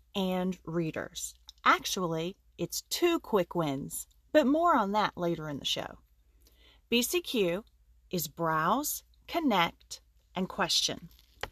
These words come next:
It's a pre-reading strategy that a good teacher friend and I came up with one year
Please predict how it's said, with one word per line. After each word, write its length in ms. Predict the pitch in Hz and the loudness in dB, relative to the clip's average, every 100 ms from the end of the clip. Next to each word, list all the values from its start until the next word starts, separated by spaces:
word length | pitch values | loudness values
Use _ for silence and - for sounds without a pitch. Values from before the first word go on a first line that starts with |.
| _ - - _ | _ -20 -20 _
It's 180 | 294 277 | 2 4
a 60 | 330 | 0
pre-reading 680 | - 370 392 466 302 226 | 0 0 2 2 2 2
strategy 640 | 226 220 185 175 175 196 240 | 0 0 0 0 0 -2 0
that 180 | 190 | 0
a 40 | 170 | 0
good 280 | 196 330 - | 0 -2 -2
teacher 280 | 330 233 | -4 -4
friend 280 | 220 202 185 | -2 -2 0
and 100 | 180 | 0
I 200 | 170 170 | 2 0
came 280 | - 240 254 | 0 -2 0
up 180 | 339 - | -2 0
with 380 | 175 165 - - | 2 2 -2 -8
one 260 | 202 302 339 | -2 0 2
year 240 | 233 202 | 2 0